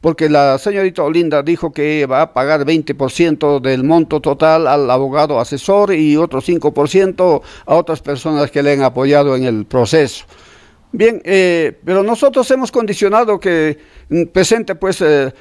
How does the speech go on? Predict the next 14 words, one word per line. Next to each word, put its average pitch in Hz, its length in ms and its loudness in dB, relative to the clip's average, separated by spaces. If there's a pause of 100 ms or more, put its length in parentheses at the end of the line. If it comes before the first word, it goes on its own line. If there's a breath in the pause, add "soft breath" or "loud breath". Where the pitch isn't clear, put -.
eh, 143 160 2
documentos 185 560 2
que 202 140 -2
justifiquen 202 640 -2
estos 196 280 -2
gastos, 202 600 -2 (120)
estos 190 300 -2
egresos, 196 540 -2 (120)
y 185 140 4
ella 202 220 4
nunca 196 340 -2
ha 165 60 4
aceptado, 147 580 -2
¿no? 170 80 -8